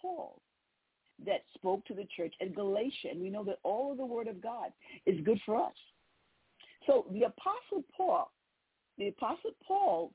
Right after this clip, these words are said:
taught very clearly that we're not to go by anyone's supposed having a dream or visitation or vision from an angel or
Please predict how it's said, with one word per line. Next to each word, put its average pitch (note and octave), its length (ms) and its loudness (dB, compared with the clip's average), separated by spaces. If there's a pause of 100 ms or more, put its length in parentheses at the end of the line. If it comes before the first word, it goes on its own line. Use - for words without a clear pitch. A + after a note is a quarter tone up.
taught - 220 -2
very F#3+ 680 6
clearly F#3 520 2 (520)
that F#3+ 220 4
we're C4+ 240 6
not A#3 380 6
to A#3 100 0
go D#3+ 260 4
by D3+ 220 6 (120)
anyone's F#3+ 680 4
supposed F#3 640 6 (360)
having F3+ 480 6
a D#3+ 180 2
dream D#3 760 0 (920)
or E3+ 200 8
visitation E3 1040 2 (540)
or F#3 160 6
vision G3+ 540 2
from G3 160 0
an E3+ 160 0
angel E3+ 640 0 (340)
or G#3+ 200 10